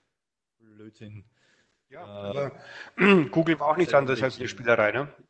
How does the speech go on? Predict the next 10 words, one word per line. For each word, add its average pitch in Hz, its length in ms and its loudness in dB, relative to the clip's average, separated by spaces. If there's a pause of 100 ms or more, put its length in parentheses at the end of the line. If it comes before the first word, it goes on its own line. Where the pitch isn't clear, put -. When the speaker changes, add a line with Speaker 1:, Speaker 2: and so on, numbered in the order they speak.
(140)
Speaker 2:
<laughs> - 540 -6
Speaker 1:
Ja, 147 100 -20 (220)
definitiv. 131 500 -8
Deswegen 127 440 -4
Speaker 2:
Doch, 127 80 -4
Speaker 1:
ist 123 100 -10
es - 60 -16
Speaker 2:
genauso, 139 400 -4
Speaker 1:
ja, 127 280 0
Speaker 2:
ja. 139 180 -16